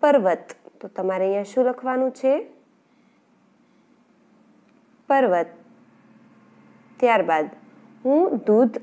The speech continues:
વેચું છું. તો તેનું નામ શું છે? અને આ ફકરામાં કોણ દૂધ વેચતું હતું?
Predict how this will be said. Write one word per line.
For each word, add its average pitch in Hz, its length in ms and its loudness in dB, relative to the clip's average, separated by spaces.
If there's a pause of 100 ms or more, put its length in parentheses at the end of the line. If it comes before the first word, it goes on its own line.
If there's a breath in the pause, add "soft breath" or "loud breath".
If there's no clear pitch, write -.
વેચું 277 460 0
છું. 180 340 -4
તો - 140 -20
તેનું 208 260 0
નામ 214 220 0
શું 302 300 -4
છે? 285 220 0 (760 soft breath)
અને 196 260 0 (560 soft breath)
આ 196 100 -2
ફકરામાં 202 560 -2 (120)
કોણ 262 260 4
દૂધ 285 200 2
વેચતું 269 480 0
હતું? 285 260 0